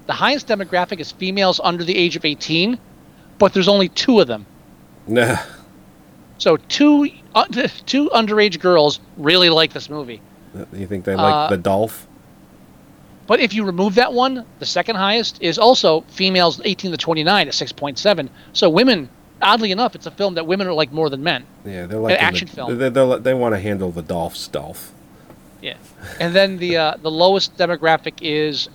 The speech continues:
Speaker 1: five point two stars for males aged forty-five and older.
Speaker 2: <laughs> Yeah.
Speaker 1: I didn't understand, I didn't understand the eighties stuff in the eighties, and I don't understand it now.
Speaker 2: No, you know what it is?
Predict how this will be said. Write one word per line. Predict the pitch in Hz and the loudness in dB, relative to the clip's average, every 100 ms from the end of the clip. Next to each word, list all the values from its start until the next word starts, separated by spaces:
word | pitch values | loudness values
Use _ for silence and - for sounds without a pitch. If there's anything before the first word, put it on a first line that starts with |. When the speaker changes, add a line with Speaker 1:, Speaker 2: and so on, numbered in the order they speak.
| - | -2
Speaker 1:
five | 165 165 175 | 2 2 0
point | 170 175 - | -6 -6 -8
two | - 226 220 202 - - - | -4 -2 0 -4 -8 -20 -18
stars | - - 202 202 190 | -2 4 6 6 2
for | - 147 | -2 0
males | 151 160 165 - | 2 4 2 2
aged | 175 165 - | -2 -2 -4
forty-five | - 147 147 - 135 131 | -6 -4 -4 2 2 2
and | 127 | 0
older. | 127 113 101 - - - - - | -2 -4 -10 -18 -20 -20 -20 -18
Speaker 2:
<laughs> | - - - - 185 247 - 175 180 - 196 - - 127 | -16 -8 -4 2 4 4 2 -4 -4 0 -2 -2 -8 -2
Yeah. | - 143 | 6 6
Speaker 1:
I | 160 214 | 6 4
didn't | 214 208 | 2 0
understand, | 202 - 208 180 123 - | -8 -8 -8 -8 -18 -6
I | 147 | 0
didn't | 214 214 | 0 -2
understand | 202 202 202 | -6 -6 -6
the | 185 | -4
eighties | 202 202 | -6 -6
stuff | - 202 180 | -6 -6 -4
in | |
the | 160 | -4
eighties, | 160 233 240 190 | 0 2 0 -2
and | 156 | -2
I | |
don't | 180 | -2
understand | 185 160 180 151 | -4 -6 -8 -10
it | 135 | -6
now. | 143 123 107 - | -4 -4 -6 -2
Speaker 2:
No, | 117 101 87 | 0 0 -2
you | 104 | 0
know | 113 | 4
what | 117 | 6
it | 110 | 6
is? | 120 143 - | 6 4 0